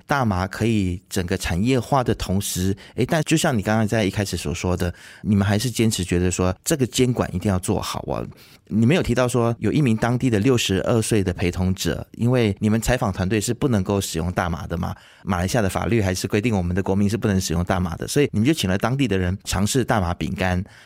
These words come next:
但是他在尝试了之后，身体是出现了一些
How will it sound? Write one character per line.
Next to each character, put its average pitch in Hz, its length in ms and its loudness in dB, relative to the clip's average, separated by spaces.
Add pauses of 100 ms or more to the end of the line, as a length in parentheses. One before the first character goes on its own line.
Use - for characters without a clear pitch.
(160)
但 208 120 2
是 202 280 2
他 - 180 -2
在 220 80 2
尝 139 160 0
试 160 220 2
了 135 60 4
之 131 180 -2
后， 147 160 2
身 139 180 0
体 98 160 0
是 127 160 0
出 131 260 -2
现 127 160 0
了 107 60 2
一 104 100 2
些 104 480 0